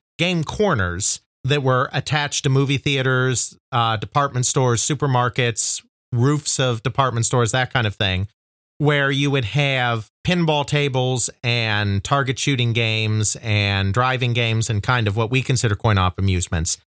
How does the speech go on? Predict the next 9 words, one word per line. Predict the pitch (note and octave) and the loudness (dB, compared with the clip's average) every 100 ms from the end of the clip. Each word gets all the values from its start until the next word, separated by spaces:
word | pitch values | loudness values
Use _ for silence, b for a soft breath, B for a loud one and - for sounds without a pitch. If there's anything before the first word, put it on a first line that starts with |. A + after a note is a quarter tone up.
| _ _ _ _ | _ _ _ _
And | B2+ C#3 D#3+ | 0 4 4
then | A3+ A#3 | 2 2
you | E3 | 2
had | C#3+ D#3 C3+ | 2 0 0
this | C3 | 0
new | D3 E3+ G3+ | 2 2 2
metal | C#3+ C3+ F#3+ A#3+ C#3+ | 4 4 2 0 0
game | A#2+ G2+ F#2 | 0 -2 -2
center | - B2 F#2 F2 | -2 -2 -2 -6